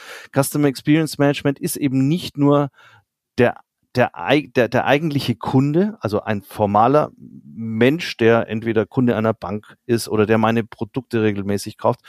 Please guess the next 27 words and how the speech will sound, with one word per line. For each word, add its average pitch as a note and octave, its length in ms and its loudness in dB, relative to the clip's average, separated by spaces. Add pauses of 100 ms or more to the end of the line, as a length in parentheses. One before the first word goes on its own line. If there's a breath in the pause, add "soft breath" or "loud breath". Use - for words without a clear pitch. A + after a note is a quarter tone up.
(160 loud breath)
Da - 80 -2
gehört D3+ 280 4
im D3+ 120 -2
Prinzip C3+ 320 -2
auch B2 100 0
der C3 140 -2
Potenzialkunde A#2+ 960 0
dazu G#2+ 300 -4
und C#3 100 -4
da A#2+ 80 -4
gehört C#3 280 2
auch A#2+ 160 -4
der A#2 140 2
Mensch B2 240 -2
dazu, D3+ 300 0 (340 loud breath)
der B2+ 80 4
beschlossen B2+ 380 0
hat, C3 100 0
er C3 140 0
will C#3+ 120 4
nicht F#3+ 260 -2
mehr A2 120 0
Kunde F2 320 -10
sein. D2+ 300 -14 (800)
Äh, A2+ 240 4
also A2+ 220 0 (640)
das - 220 -8